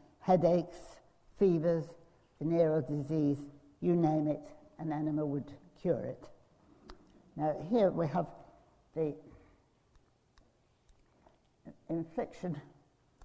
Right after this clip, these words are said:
punishment inflicted upon Lemuel Gulliver,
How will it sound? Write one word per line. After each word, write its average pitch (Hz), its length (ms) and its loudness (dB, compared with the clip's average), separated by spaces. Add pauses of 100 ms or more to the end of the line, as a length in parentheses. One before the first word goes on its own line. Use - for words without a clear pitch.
(1500)
punishment 165 600 -2
inflicted 156 500 -10 (340)
upon 165 220 -8 (160)
Lemuel 170 600 -2
Gulliver, 143 520 4